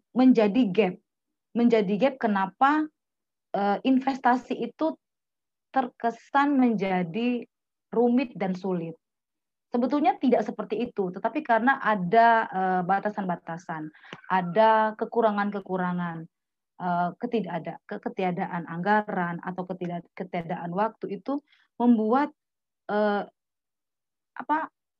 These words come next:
eh, aturan-aturan yang selalu diperbaharui itu nggak sampai. Nah, disinilah fungsinya kita selaku konsultan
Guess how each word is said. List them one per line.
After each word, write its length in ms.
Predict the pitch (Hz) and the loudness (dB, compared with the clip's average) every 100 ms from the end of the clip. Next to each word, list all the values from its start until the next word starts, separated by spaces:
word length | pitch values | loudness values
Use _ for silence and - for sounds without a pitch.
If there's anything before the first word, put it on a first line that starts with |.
| _ _ _ _ _ _ | _ _ _ _ _ _
eh, 640 | 214 220 214 214 208 196 - _ 240 | -2 2 2 2 2 0 -2 _ -4
aturan-aturan 800 | 254 254 262 247 240 262 285 277 | 0 0 0 0 -4 -2 0 2
yang 480 | 208 202 202 208 202 _ _ | 0 -2 -4 -4 -8 _ _
selalu 380 | - 233 226 220 220 | -2 0 2 0 -2
diperbaharui 540 | 214 202 202 190 190 | -2 -2 -2 -4 -4
itu 100 | 285 | 0
nggak 160 | 247 185 | 0 -2
sampai. 720 | 185 175 175 175 160 156 170 _ - _ | -6 -6 -6 -8 -10 -12 -18 _ -20 _
Nah, 80 | 220 | -4
disinilah 600 | 233 240 269 269 302 320 | -2 -2 0 2 4 2
fungsinya 720 | 247 240 240 - 294 285 220 | 2 2 0 0 2 2 0
kita 400 | 190 185 - 185 | -4 -12 -6 -8
selaku 380 | - 180 160 - | -6 -8 -8 -12
konsultan 720 | 202 180 180 202 202 185 170 | -12 -10 -6 -6 -6 -8 -8